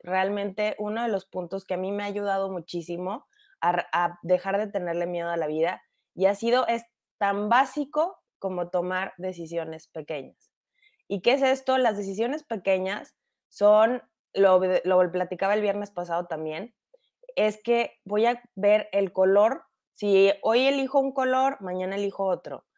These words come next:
Si estoy acostumbrada a siempre elegir lo mismo de comer en un restaurante, cambia el platillo.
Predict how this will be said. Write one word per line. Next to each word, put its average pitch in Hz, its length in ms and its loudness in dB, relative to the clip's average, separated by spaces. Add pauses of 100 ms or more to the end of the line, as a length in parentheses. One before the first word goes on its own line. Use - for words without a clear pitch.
(880)
Si 196 800 0
estoy 202 260 0
acostumbrada 214 880 2
a 180 160 -4
siempre 214 440 -4
elegir 208 320 -2
lo 202 120 -2
mismo 208 560 -4
de 170 280 0
comer 175 280 -4
en 196 120 -4
un 190 80 -6
restaurante, 185 760 -6 (300)
cambia 185 300 0
el 185 60 -2
platillo. 160 600 -8